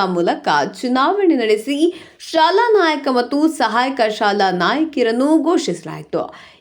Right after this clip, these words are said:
ಏಳನೇ ತರಗತಿ ಅನ್ವಿತ್ ಪೂಜಾರಿ ಹಾಗೂ ಪವಿತ್ರ ಶಾಲಾ ನಾಯಕ ಹಾಗೂ ಉಪನಾಯಕಿಯಾಗಿ ಆಯ್ಕೆಯಾದರು.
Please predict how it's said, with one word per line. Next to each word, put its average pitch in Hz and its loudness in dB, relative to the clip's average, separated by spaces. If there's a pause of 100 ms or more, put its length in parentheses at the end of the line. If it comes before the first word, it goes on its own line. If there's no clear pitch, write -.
ಏಳನೇ 285 2
ತರಗತಿ 294 0
ಅನ್ವಿತ್ 311 2
ಪೂಜಾರಿ 269 0
ಹಾಗೂ 262 0 (400)
ಪವಿತ್ರ 233 2
ಶಾಲಾ 233 0
ನಾಯಕ 247 0
ಹಾಗೂ 302 2
ಉಪನಾಯಕಿಯಾಗಿ 427 2
ಆಯ್ಕೆಯಾದರು. 151 -2